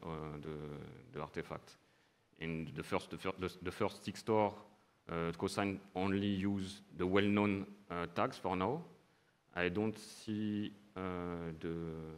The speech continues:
the, uh, the, the roadmap of this project right now. But for notation, I'm more aware about this because Flux will implement it,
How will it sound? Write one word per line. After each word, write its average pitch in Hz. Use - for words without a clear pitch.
the, 80
uh, 80
the, 58
the 87
roadmap 98
of 85
this 90
project 92
right 90
now. 123
But -
for 98
notation, 135
I'm 90
more 92
aware 92
about 87
this 101
because 90
Flux -
will 90
implement 90
it, 92